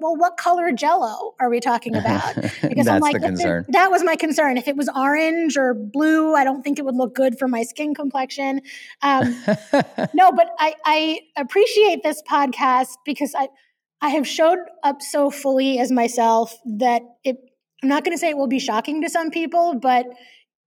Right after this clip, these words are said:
Speaker 1: I appreciate that it's able to be really just a conversation and not a formal interview, because I think that makes for the best,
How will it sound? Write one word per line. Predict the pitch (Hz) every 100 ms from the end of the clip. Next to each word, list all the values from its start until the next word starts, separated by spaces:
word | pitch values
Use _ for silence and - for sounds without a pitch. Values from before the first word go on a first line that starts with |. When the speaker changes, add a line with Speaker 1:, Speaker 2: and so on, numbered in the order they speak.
| -
Speaker 1:
I | 254
appreciate | 247 247 302 277 - 226 208 240 - - _ _ _ _ _ _ _ _ _ _ _ -
that | 214 233 226 226 - _
it's | 262 240 -
able | 240 226 226
to | 220 208
be | 190 220 214 214 - -
really | 220 233 226
just | 214 226
a | 226
conversation | 226 214 214 220 220 - 269 294 330 _ _ _ -
and | 240
not | 226
a | 220
formal | 240 220 220 214 214 - - _ -
interview, | 226 240 247 233
because | 226 208
I | 226
think | 233 220
that | 214
makes | 208 202 -
for | 202
the |
best, | 190 196 - - -